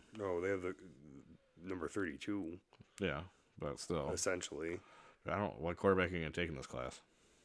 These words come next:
Speaker 1: I, that's
Speaker 2: Howell?
Speaker 1: the same thing. Howell, no. No. I think it's probably defensive line,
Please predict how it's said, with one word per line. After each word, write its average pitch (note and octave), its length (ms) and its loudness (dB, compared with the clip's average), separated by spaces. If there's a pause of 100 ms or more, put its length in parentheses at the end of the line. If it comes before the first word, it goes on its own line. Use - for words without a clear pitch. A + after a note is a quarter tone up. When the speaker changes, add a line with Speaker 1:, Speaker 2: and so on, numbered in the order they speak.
(600)
Speaker 1:
I, F2+ 140 2 (180)
that's G2 260 6
Speaker 2:
Howell? D#2 220 4
Speaker 1:
the D#2 80 8
same G#2 220 8
thing. G#2 200 6
Howell, A2 440 8
no. A2 420 8 (840)
No. G2 280 6 (400)
I G2+ 120 6
think F#2 400 0
it's F#2 260 0
probably F#2+ 480 6
defensive G2 640 4
line, G2+ 720 4